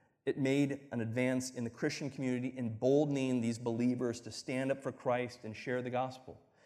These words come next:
If Christ can do that through Paul, why couldn't he do that through me? And, and most of the brothers, verse fourteen, have become confident in the Lord by my imprisonment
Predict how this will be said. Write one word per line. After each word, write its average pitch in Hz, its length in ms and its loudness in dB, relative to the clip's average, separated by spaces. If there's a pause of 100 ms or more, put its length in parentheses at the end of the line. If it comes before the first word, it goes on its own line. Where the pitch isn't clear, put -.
(100)
If 147 160 -2
Christ 175 340 6
can 175 120 0
do 151 100 6
that 147 200 8
through 127 120 -2
Paul, 156 500 6 (380)
why 131 320 2
couldn't 156 300 -2
he 147 40 2
do 147 160 0
that 147 240 2
through 156 160 0
me? 156 240 -2 (1080)
And, 147 160 0
and 151 140 0
most 196 260 10
of 247 60 0
the 175 80 0
brothers, 117 380 8
verse 117 180 2
fourteen, 117 640 0 (640)
have 160 240 8
become 151 320 2
confident 185 720 4
in 127 80 0
the 120 60 4
Lord 117 360 4
by 123 160 6
my 127 160 2
imprisonment 139 580 -2